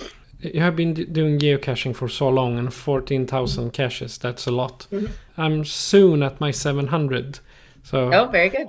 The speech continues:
Speaker 2: Very good. <laughs> Uh, it, it doesn't matter. Uh, everyone plays the game how they play it. And, you know, I've,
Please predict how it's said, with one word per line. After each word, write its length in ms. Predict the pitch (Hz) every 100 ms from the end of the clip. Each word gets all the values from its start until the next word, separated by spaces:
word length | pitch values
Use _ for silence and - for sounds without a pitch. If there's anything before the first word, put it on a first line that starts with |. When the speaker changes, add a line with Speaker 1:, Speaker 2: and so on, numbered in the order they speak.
| -
Speaker 2:
Very 120 | 165
good. 220 | 220 233 -
<laughs> 520 | 208 - - - 190 202 _ _ _ -
Uh, 260 | 147 143 139 139
it, 200 | 156 170 - _
it 120 | 226
doesn't 300 | 226 240 240
matter. 480 | 175 175 160 156 156
Uh, 280 | 147 151 147 -
everyone 400 | 175 185 185 180
plays 220 | 175 165
the 80 | 165
game 240 | 160 160 165
how 100 | 160
they 100 | 156
play 340 | 156 147 156
it. 100 | 156
And, 460 | 143 147 143 139 -
you 140 | 156
know, 280 | 151 143 143 135 147
I've, 160 | 151